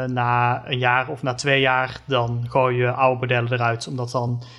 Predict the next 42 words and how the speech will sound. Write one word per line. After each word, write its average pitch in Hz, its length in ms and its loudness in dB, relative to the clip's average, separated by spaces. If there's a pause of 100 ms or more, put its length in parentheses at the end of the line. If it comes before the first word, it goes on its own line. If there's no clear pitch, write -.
(120)
kijk, 147 160 -8
op 131 80 -4
dat 139 140 2
punt 143 280 0
is - 140 -2
ook 139 120 0
bijvoorbeeld 131 280 -4
de - 60 -4
softwareondersteuning 135 840 0
die 135 120 0
je 131 80 -2
dan 131 180 2
nog 127 200 -4
op - 140 -8
dat 139 120 4
moment 123 480 -4 (320)
mag 139 180 2
verwachten, 143 380 0
is - 120 -4
natuurlijk 139 320 -4
ook - 80 -18
veel 131 160 -2
korter 147 300 -4
geworden. 120 380 -6 (420)
Dat 131 180 -6
veel 139 140 2
fabrikanten, 123 960 -2
eh, 120 80 -2
ja, 113 120 -4
die, 151 280 -14
die, 123 360 -6 (480)
ik - 60 -20
denk 127 140 -4
het 120 100 -10
gemiddelde 151 280 -2
is 160 80 -2
ongeveer 151 220 -4
drie 160 200 -2
jaar 190 240 -2
nu 208 80 -4
bij 202 120 -6
Androids. 196 580 -8